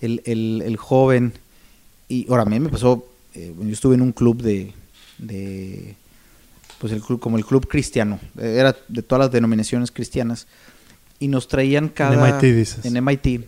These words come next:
Speaker 1: Y uno a veces dice, "Oye, es que M I T es la ciencia", y... y, y todo lo contrario. O sea, M I T dice, o sea, la fe es muy importante, y muchos de los inventos vienen de gente que tuvo una sensibilidad, un problema. O sea, el,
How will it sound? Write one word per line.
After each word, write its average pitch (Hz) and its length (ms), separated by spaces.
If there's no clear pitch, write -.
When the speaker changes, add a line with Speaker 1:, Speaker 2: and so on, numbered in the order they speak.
Speaker 1:
Y 143 100
uno 175 120
a 196 60
veces 175 200
dice, 147 200
"Oye, 139 160
es 151 100
que - 120
M 160 140
I 143 40
T 135 520
es 113 320
la 113 120
ciencia", 120 580
y... 107 260
y, 113 240
y 117 100
todo 165 240
lo 208 100
contrario. 143 420
O - 20
sea, 120 100
M 147 160
I 156 60
T 147 160
dice, 135 480
o - 60
sea, 110 80
la 101 140
fe 156 400
es 139 60
muy 143 160
importante, 143 540
y 113 140
muchos 127 340
de 151 40
los 131 200
inventos 120 800
vienen 117 220
de 135 80
gente 120 320
que - 80
tuvo 123 640
una 120 640
sensibilidad, 113 600
un 127 100
problema. 123 560
O 120 60
sea, 123 140
el, 120 140